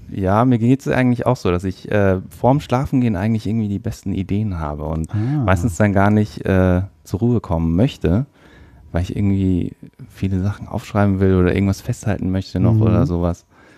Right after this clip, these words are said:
Speaker 1: Oder irgendwelche Situationen mir irgendwie noch mal im besseren Licht erscheinen und dann denke ich, „Ach Mensch“, deswegen auch schlaflos. Ja, ich bin eher so ein Typ, der so eine Nachteule ist.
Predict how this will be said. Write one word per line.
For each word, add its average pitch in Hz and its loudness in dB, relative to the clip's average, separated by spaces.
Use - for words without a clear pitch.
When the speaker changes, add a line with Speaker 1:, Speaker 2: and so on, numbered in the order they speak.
Speaker 1:
Oder 87 2
irgendwelche 95 -6
Situationen 101 2
mir 104 2
irgendwie 95 2
noch 95 2
mal 95 0
im 92 0
besseren 101 0
Licht 104 -4
erscheinen 95 0
und 90 -2
dann 92 -4
denke 95 -6
ich, - -16
„Ach - -16
Mensch“, 98 -4
deswegen 104 2
auch 101 0
schlaflos. 104 2
Ja, 90 4
ich 92 -2
bin 101 0
eher 98 0
so 95 -2
ein 98 0
Typ, - -10
der 87 0
so - -8
eine 90 -4
Nachteule 87 -6
ist. - -12